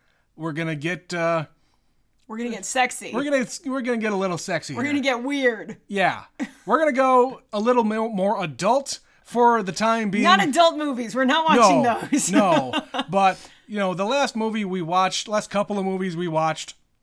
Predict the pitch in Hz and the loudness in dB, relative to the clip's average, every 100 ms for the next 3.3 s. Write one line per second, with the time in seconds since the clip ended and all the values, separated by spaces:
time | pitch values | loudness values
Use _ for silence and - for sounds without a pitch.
0 | _ _ - 262 170 165 147 127 190 233 | _ _ -4 -2 -2 -4 -6 -6 -4 -4
1 | 175 - _ _ - - 349 359 349 285 | -6 -14 _ _ 0 2 2 0 -2 -2
2 | 240 185 190 294 320 254 196 175 151 143 | -2 -4 -2 2 4 4 0 -2 -2 -4
3 | 151 185 | -2 -2